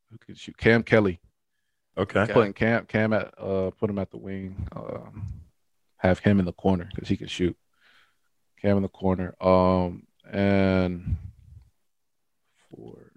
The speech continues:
Speaker 1: Who could I put at the four? I need a big body. Uh, I might just put Wisdom down there.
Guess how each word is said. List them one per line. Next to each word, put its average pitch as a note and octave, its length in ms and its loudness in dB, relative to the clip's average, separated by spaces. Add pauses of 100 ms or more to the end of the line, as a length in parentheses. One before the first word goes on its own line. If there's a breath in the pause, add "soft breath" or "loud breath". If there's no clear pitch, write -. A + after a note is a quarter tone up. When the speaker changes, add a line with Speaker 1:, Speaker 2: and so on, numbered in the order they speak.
(120)
Speaker 1:
Who G#2 140 -20
could F#2 120 -10
I F2+ 80 -6
put - 180 -10
at - 100 -18
the - 80 -20 (160)
four? - 120 -14 (1040)
I F#2+ 40 0
need G2 120 2
a F2 40 -2
big F#2+ 240 2
body. F2 360 0
Uh, G#2 720 4 (3500 loud breath)
I C3 40 -4
might A#2 220 0
just G2 140 -14
put A2+ 140 -6
Wisdom G2 360 -6
down F2 200 -8
there. E2 220 -14